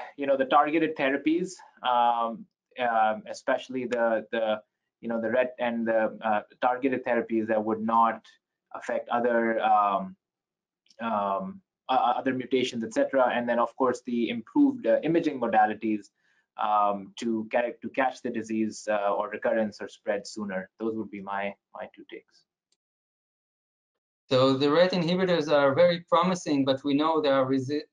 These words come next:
Speaker 2: re-, uh, mechanisms of resistance. So if we'll be able to overcome these mechanisms of resistance, I think the ideal would be to have specific therapies with little side effects and to make, uh,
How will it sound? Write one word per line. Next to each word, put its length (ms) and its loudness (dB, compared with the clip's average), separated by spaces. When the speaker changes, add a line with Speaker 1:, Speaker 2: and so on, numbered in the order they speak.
Speaker 2:
re-, 220 -6
uh, 120 -8
mechanisms 760 0
of 160 0
resistance. 720 -2
So 280 2
if 180 2
we'll 160 2
be 120 0
able 320 4
to 160 2
overcome 580 2
these 220 0
mechanisms 680 0
of 160 -4
resistance, 640 -4
I 100 -2
think 260 -4
the 120 2
ideal 480 4
would 340 0
be 420 0
to 140 4
have 340 4
specific 760 -2
therapies 720 4
with 240 -2
little 320 0
side 280 0
effects 480 -2
and 200 -2
to 100 0
make, 460 2
uh, 360 4